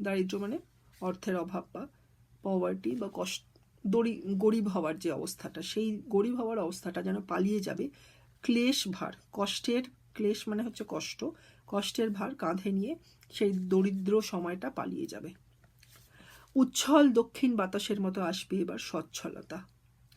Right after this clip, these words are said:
সচ্ছলতা মানে আর্থিক সুরাহা, মানে যেখানে তোমার পয়সার কোনো অভাব নেই, খাওয়া দাওয়ার অভাব নেই, জীবনে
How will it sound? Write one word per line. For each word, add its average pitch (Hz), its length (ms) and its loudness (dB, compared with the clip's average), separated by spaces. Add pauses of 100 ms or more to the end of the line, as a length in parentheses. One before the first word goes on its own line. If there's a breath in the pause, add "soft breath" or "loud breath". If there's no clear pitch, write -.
(760 soft breath)
সচ্ছলতা 254 600 0
মানে 262 260 2 (500)
আর্থিক 190 360 -4
সুরাহা, 185 400 -4
মানে 202 160 -4
যেখানে 226 280 -4
তোমার 233 200 -6
পয়সার 208 440 -2
কোনো 226 180 -6
অভাব 185 300 -4
নেই, 190 220 -2 (1000 soft breath)
খাওয়া 214 240 4
দাওয়ার 190 240 2
অভাব 185 240 -2
নেই, 180 180 -2
জীবনে 196 480 0